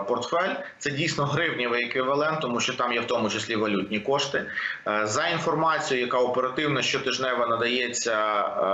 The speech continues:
е, цим центральним органам виконавчим владам, вони фактично станом на зараз, на, за поточний рік, отримали близько ста п'ятдесяти,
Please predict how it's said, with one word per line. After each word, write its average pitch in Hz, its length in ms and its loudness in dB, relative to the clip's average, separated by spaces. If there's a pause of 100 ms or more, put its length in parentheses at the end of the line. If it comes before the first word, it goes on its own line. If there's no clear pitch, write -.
(460)
е, - 40 -2
цим 123 140 -2
центральним 123 480 0
органам 117 360 2
виконавчим 117 560 0
владам, 147 460 2 (360)
вони 143 280 0
фактично 147 680 0
станом 135 380 0
на 123 100 2
зараз, 147 540 2
на, 117 320 2
за 113 160 2
поточний 123 600 0
рік, 160 220 0
отримали 127 460 2
близько 139 420 0
ста 147 200 0
п'ятдесяти, 123 540 0